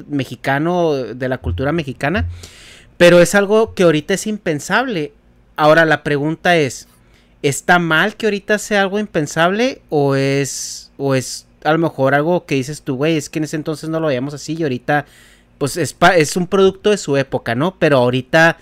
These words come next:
qué bueno que ya pasamos eso"? ¿Tú, tú cómo la ves en estos ejemplos que,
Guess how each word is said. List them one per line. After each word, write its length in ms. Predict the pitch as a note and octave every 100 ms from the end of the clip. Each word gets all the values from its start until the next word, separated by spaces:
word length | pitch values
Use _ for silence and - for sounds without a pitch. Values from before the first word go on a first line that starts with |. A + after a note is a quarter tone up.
| - -
qué 100 | -
bueno 280 | D#3 D3 D#3+
que 80 | D3
ya 120 | C3 C#3+
pasamos 400 | C#3+ D#3 D3+ C#3
eso"? 180 | B2 A#2+
¿Tú, 240 | - E3 - _ _
tú 160 | F3 -
cómo 220 | G3 G3+
la 100 | D#3+
ves 200 | C#3 -
en 60 | E3
estos 260 | - F3+
ejemplos 420 | E3 C#3+ C3 E3+
que, 340 | - E3+ C3